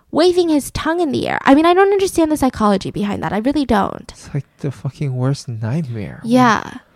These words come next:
Speaker 2: What?
Speaker 1: <sighs> And so he starts, you know, killing a lot more. And then finally, there is a woman by the name of Svetlana, and she was twenty-two years old,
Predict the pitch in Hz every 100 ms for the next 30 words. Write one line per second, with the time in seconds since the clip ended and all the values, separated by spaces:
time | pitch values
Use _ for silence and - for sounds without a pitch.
0 | _ _ - 127 143 180 190 - - -
1 | - - - - - - - 254 277 254
2 | 254 247 285 311 - - 254 233 220 202
3 | _ - 247 262 254 214 - 190 64 -
4 | - - - 233 233 233 285 302 262 220
5 | 233 233 233 226 254 285 285 247 233 214
6 | 214 - - 208 - 202 - - 82 -
7 | 226 - 214 - - 226 262 302 294 277
8 | 208 202